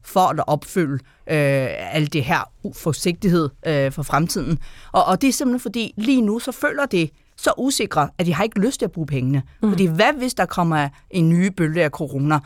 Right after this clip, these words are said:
Speaker 1: Hvad hvis ejendomsmarkedet falder endnu mere? Og her skal vi også huske, øh, som Andreas lige sagde før, rigtig meget af deres gæld er forbundet med bolig, men også rigtig meget af deres aktiver, især dem, der er boligejere,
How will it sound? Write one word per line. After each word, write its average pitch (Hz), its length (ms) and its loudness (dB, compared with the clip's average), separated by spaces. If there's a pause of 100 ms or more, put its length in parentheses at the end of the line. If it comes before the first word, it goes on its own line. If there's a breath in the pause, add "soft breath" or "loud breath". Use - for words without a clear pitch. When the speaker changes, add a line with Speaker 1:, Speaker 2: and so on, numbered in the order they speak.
(240 loud breath)
Speaker 1:
Hvad 185 160 4
hvis 247 260 -2
ejendomsmarkedet 151 840 0
falder 151 280 -2
endnu 196 240 2
mere? 143 260 0 (240 soft breath)
Og 170 80 0
her 214 160 4
skal 196 180 -4
vi 151 60 0
også 156 220 0
huske, 208 300 -6 (320 soft breath)
øh, 170 140 4
som 170 140 -2
Andreas 165 420 0
lige 208 100 -4
sagde 165 180 -2
før, 175 300 0 (320 soft breath)
rigtig 240 280 4
meget 175 200 2
af 170 60 0
deres 120 280 -4
gæld 185 260 -2 (420)
er 151 100 0
forbundet 175 440 0
med 156 100 0
bolig, 143 400 -2 (180 loud breath)
men 156 260 2
også 165 260 2
rigtig 196 260 2
meget 156 160 4
af 160 60 -2
deres - 220 -6 (120)
aktiver, 185 560 -4 (120)
især 233 380 0
dem, 165 140 2
der 156 80 0
er 143 60 0
boligejere, 147 480 -2